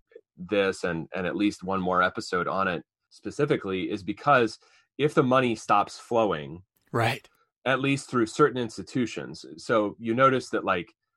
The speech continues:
Speaker 1: all these restaurants are closing down, gyms are closing down, churches are gonna close down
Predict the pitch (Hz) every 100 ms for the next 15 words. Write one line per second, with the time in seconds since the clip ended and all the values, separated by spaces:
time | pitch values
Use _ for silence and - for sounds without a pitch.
0 | _ _ _ 110 110 104 92 113 135 -
1 | 123 110 101 90 107 92 87 87 104 95
2 | 92 92 135 127 107 101 - 104 95 95
3 | 90 104 95 90 - 123 123 - 113 98
4 | 92 98 92 - 101 92 - 95 90